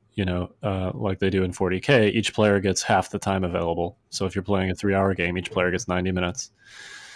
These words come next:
And then when your clock hits ninety, um, at least in forty K, you just, you, you stop doing things. You're not allowed to do anything anymore because you've used up your half the time, right? So, um,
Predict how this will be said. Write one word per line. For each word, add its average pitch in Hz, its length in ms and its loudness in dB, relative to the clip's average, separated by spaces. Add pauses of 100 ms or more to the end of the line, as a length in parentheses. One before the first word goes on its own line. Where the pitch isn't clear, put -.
(600)
And 107 140 4
then 104 100 8
when 101 100 6
your 101 120 6
clock 104 260 6
hits 95 180 2
ninety, 92 460 2 (300)
um, 90 480 -2 (260)
at 110 80 2
least 101 240 0
in 95 80 0
forty 92 300 0
K, 98 320 2
you 98 140 -2
just, - 300 -2
you, 113 220 -4
you 156 260 -4
stop 90 280 0
doing 90 200 0
things. 90 240 -8
You're 98 120 0
not 98 100 4
allowed 90 240 2
to 87 60 -6
do 92 100 0
anything 87 320 -4
anymore - 320 -8 (800)
because 92 240 -2
you've 90 160 0
used 90 280 0
up 87 140 0
your 90 120 2
half 87 200 0
the - 60 -18
time, 107 280 0
right? 90 220 -2
So, 95 400 0 (680)
um, 95 480 2